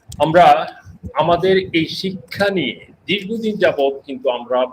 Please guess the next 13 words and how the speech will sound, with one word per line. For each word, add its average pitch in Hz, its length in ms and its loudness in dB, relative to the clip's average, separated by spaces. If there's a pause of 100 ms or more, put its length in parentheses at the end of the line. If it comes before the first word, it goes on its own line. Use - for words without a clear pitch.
(120)
বিভিন্ন 185 380 -10
ধরনের 147 340 -4
গবেষণা 139 420 -4
করে 131 280 -4
আসছি 123 340 -2
আমাদের 123 340 -2 (420)
মিডিয়ার 120 400 0
পক্ষ - 260 -20
থেকে। 135 340 -10 (1160)
বিশেষ - 300 -8
করে 147 240 0 (600)
আমাদের 127 380 -4
যে 117 240 -2